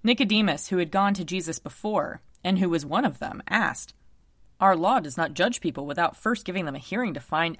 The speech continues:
out what they are doing, does it?" They replied,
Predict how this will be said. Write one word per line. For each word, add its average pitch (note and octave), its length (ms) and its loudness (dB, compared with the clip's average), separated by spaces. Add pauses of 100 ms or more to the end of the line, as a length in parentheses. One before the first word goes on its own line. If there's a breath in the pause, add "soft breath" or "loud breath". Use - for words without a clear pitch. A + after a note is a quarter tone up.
out F#3 240 4
what F#3 220 0
they E3 100 0
are C#3 100 -2
doing, D#3 460 -4
does - 240 -2
it?" B3+ 300 -2 (800)
They F#3 100 2
replied, D#3+ 580 4